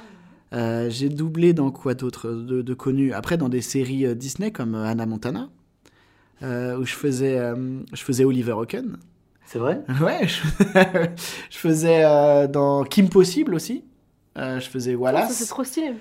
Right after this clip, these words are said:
Speaker 1: Euh,
Speaker 2: Les
Speaker 1: c'est
Speaker 2: mini-justiciers.
Speaker 1: Et dans les mini-justiciers <laughs> aussi. Voilà, dans les mini-justiciers, c'est moi qui fais Gros Loup, qui fait le méchant, qui raquette tout le monde, mais qui fait toujours, il finit toujours par se faire battre par le,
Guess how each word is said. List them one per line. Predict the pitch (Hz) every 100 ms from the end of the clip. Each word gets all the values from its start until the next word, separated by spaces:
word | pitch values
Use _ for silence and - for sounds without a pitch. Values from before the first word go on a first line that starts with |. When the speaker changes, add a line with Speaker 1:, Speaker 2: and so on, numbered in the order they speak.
| - _ - -
Speaker 1:
Euh, |
Speaker 2:
Les | 196
Speaker 1:
c'est | 208 208
Speaker 2:
mini-justiciers. | 202 185 - 185 - 208
Speaker 1:
Et | 143
dans | 151
les | 156
mini-justiciers | 165 165 160 160 - 165 156 170 180 196
<laughs> |
aussi. | - 175 170 196
Voilà, | 147 147
dans | 147
les | 143
mini-justiciers, | 156 156 - 151 180
c'est | 135
moi | 131
qui |
fais | -
Gros | 139 135
Loup, | 165
qui | -
fait | 127
le |
méchant, | 131 127 185 - - - -
qui | 143 127
raquette | 131 139 -
tout | 120
le | 127
monde, | 131
mais | 113
qui | - 202
fait | 101
toujours, | 107 143 127 - _ - - - -
il | - -
finit | 120 113
toujours | 143 -
par | -
se | -
faire | - -
battre | 113 - - - _ - - - - -
par | 117
le, | 120